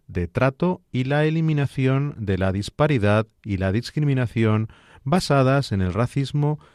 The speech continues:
y la otredad, y garantizar el respeto por la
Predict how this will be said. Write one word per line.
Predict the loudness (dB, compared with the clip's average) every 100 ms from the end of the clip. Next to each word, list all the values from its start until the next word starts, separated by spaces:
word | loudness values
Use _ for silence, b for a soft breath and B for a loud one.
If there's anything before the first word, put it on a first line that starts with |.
| b b
y | -4 0
la | 2 0 -4 b b
otredad, | -2 0 0 0 -2 -8 _ _ _ _ _ b b b b
y | 0
garantizar | 2 2 0 2 2 2
el | 0
respeto | -4 -4 -6 0 0 0
por | -2 -4 -2
la | -6